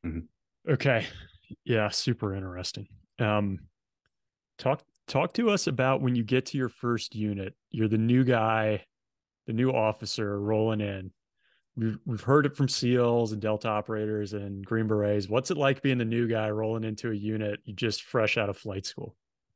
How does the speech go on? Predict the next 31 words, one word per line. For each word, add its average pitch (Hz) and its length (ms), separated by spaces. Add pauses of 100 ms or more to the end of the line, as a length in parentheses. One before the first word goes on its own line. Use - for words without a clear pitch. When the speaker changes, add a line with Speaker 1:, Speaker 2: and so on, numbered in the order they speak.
(480)
Speaker 1:
Yeah, 131 160
so, 127 380
eh, 123 220
you 131 100
know, 107 280 (140)
it's 117 140
been 127 160
this 110 140
way 113 120
for 104 140
a - 20
hundred 107 220
years 101 200
probably, 98 300
but 92 220
everybody 113 340
assumes 107 440
that 90 140
you're 98 280
completely 92 1300 (340)
stupid - 460 (520)
and 101 140
you 90 80
don't 87 100
know 87 140
anything, 78 400 (1300)
um, 85 340
which 123 160
is 180 80
good - 380 (260)
because 95 720